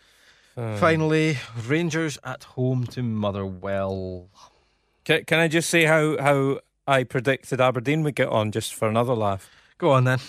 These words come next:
Speaker 1: Um, I, I euphemistically went for a one one draw.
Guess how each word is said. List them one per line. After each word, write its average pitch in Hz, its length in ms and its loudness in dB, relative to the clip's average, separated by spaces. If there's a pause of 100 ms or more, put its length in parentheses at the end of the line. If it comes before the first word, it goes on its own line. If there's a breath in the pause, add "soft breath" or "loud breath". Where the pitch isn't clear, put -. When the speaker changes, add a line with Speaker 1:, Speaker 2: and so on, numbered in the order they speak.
(400 loud breath)
Speaker 1:
Um, 113 420 2
I, 139 300 2
I 127 460 0
euphemistically 156 1300 0
went 127 280 2
for 117 240 0 (280 soft breath)
a 120 80 -2
one 120 240 2
one 113 200 2
draw. 110 300 0